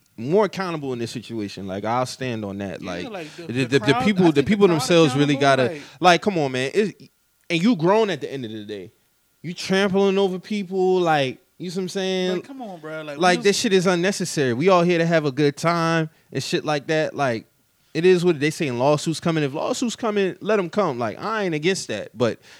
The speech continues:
Speaker 1: just as far as the accountability part, I don't feel like, that feel like that's on him. I think it's really, to be honest, like,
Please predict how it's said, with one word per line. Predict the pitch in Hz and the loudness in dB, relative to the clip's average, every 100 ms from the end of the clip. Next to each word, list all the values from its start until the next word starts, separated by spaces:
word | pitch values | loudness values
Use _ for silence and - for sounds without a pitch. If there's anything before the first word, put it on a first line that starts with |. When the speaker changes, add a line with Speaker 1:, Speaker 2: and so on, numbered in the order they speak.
| _ | _
Speaker 1:
just | 151 156 | -4 -4
as | 147 | 0
far | 175 151 | 4 4
as | 123 | 2
the | |
accountability | 110 - 147 113 104 139 139 139 | -4 -2 -4 -2 0 2 2 0
part, | 131 147 139 - 123 | 0 2 2 2 -2
I | 131 | -2
don't | 135 | -4
feel | - 143 135 | -6 -4 -4
like, | 120 113 101 _ _ _ _ _ _ | -2 -4 -8 _ _ _ _ _ _
that | - - | -4 -2
feel | 175 147 | -2 -2
like | 127 | -2
that's | 120 - 147 | -4 -8 -6
on | 160 139 | -4 -4
him. | 117 | -2
I | 113 | -2
think | 147 180 | 0 0
it's | 151 143 | -2 -2
really, | 156 160 147 - _ - | 0 2 0 -6 _ -8
to | - | -6
be | 104 160 147 | -4 -4 -2
honest, | 170 196 160 - | 0 0 0 0
like, | 139 123 | 0 0